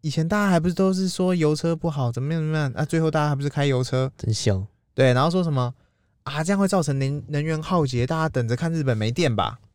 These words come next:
Speaker 2: 欸，而且他这样一边说，他还说：“我要开出一个十分钟可以充五百公里的电池。”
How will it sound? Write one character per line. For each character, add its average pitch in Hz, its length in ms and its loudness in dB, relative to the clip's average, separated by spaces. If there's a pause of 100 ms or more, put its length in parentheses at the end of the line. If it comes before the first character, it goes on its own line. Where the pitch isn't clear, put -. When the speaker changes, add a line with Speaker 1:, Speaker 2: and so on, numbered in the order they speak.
(160)
Speaker 2:
欸， 110 100 4
而 131 80 6
且 117 140 4
他 113 200 2 (200)
这 - 120 0
样 117 120 4
一 127 40 0
边 107 240 2
说， 95 280 -2
他 120 100 0
还 104 80 4
说 98 400 0
：“我 101 160 0
要 135 80 2
开 143 260 0
出 143 320 -2 (420)
一 131 100 -12
个 110 200 2 (360)
十 117 260 -2
分 127 160 2
钟 131 180 2
可 127 80 0
以 104 60 2
充 107 220 0
五 101 100 0
百 82 140 -2
公 98 180 -2
里 95 60 -2
的 - 80 -6
电 82 180 -6
池。” - 160 -10